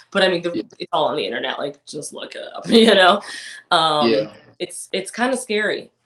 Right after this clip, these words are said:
Speaker 1: the big difference that, like, we're being devalued as artists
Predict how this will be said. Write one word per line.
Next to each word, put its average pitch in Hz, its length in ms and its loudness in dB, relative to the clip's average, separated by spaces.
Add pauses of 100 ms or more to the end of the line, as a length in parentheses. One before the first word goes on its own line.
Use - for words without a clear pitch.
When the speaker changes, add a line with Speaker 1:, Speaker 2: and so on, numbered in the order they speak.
(340)
Speaker 1:
the 165 80 -14
big 170 260 -10
difference 156 500 -8
that, 151 280 -8
like, 160 260 -14
we're 180 100 -6
being 202 280 0
devalued 160 720 0
as 107 200 0
artists - 800 -4